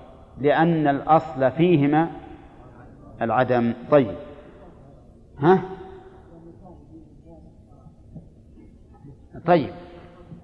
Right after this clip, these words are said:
لا، ما في لخبطة، ما يخالف. هذا رجل، قال شخص: "دخل المسجد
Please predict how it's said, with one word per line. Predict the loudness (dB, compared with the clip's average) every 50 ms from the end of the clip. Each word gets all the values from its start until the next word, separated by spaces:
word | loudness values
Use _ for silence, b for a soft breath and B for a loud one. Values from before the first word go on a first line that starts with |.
| -20 -20 -20 -20 -20 -20 -20 -20 -20 -20 -20 -18
لا، | -12 -4 -4 -4 -4 -4 -10 -18 -16 -10
ما | -6 -4 -4 -4
في | -4 -4
لخبطة، | -4 -4 -6 -8 -16 -16 -14 -14 -14 -12 -12 -10 -10 -12 -12 -16 -20 -20 -20 -20 -20 -20 -20 -20 -20 -20 -20 -20 -20 -20 -20 -20 -20 -20 -20 -20 -20 -20 -20 -8
ما | -4 0 0 0
يخالف. | 0 0 -4 -6 -6 -6 -14 -20 -20 -20 -20 -20 -20 -20 -20 -20 -20 -20 -20 -16 0
هذا | 4 4 6 8 8 6
رجل، | 6 6 4 4 2 0 0 -4 -12 -16 -18 -20 -20 -20 -20 -20 -20 -20 -20 -20 -20 -20 -20 -20 -20 -20 -20 -20 -20 -20 -20 -20 -20 -20 -20 -20 -10 2
قال | 4 6 6 6 6 4 2 0 -6 -12 -18 -18 -20 -20 -20
شخص: | -12 -6 -6 -6 -6 -6 -16 -20 -20 -20 -20 -20 -20 -20 -20 -20 -20 -20 -20 -20 -20 -20 -20 -20 -20 -20 -20 -20 -20 -4 0
"دخل | 0 0 2 2 0 0
المسجد | 0 0 0 -2 -2 -4 -6 -2 0 0 0